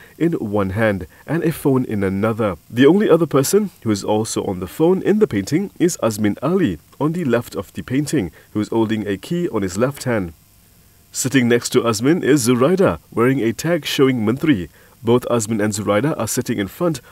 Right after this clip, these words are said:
of a chessboard that is about to checkmate. And they're both next to a broken cabinet.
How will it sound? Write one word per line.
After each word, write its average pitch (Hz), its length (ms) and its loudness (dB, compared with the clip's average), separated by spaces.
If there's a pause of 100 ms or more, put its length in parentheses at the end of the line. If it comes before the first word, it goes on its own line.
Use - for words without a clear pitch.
of 143 160 0
a 127 80 4
chessboard 139 560 0 (200)
that 127 100 0
is 120 100 0
about 101 360 -6
to 101 80 -8
checkmate. 139 560 -4 (760)
And 113 160 0
they're 110 120 6
both 151 420 4
next 151 300 2
to - 120 -2
a 160 100 6
broken 110 500 -2
cabinet. 117 580 -2